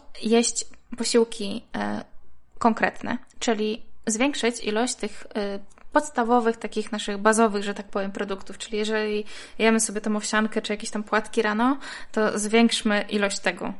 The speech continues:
E, jeżeli jemy obiad taki tradycyjny, że tak powiem, czy ziemniaki, jakieś tam mięso, ryba, czy,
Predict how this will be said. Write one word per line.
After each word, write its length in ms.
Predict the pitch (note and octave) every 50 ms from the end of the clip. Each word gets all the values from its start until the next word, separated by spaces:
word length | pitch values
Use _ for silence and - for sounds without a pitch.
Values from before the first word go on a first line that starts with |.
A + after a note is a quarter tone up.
| - - - -
E, 260 | - G3 F#3+ F#3+ G3 G3
jeżeli 340 | G#3 G#3 G#3+ G#3 G#3 G#3+
jemy 460 | G#3+ A3 A3 A3 A3 G#3+ G#3+ G#3+ G#3+ G#3+ - -
obiad 360 | - G#3+ G3+ G#3 G#3 G#3 -
taki 240 | - G3+ - - G#3+
tradycyjny, 640 | G#3 - G#3+ G#3+ G3+ G#3+ G#3+ - A3 G#3 G3 F#3+
że 60 | G3 G3
tak 120 | G#3+ -
powiem, 160 | - G3 G3
czy 120 | G3 G3+ G3+
ziemniaki, 520 | G3+ G#3+ G#3+ G#3+ G#3+ G#3+ G#3 G#3 - G#3+
jakieś 240 | G3 F#3+ F#3+ - -
tam 420 | - - F#3+ G3 G3 G3 G3 F#3+ G3 G3 - - - - -
mięso, 340 | G#3+ G#3 G#3 G#3 - - G3
ryba, 260 | G3 G3 F#3+ G3 G3
czy, 480 | G3 - - F#3 - - - - - -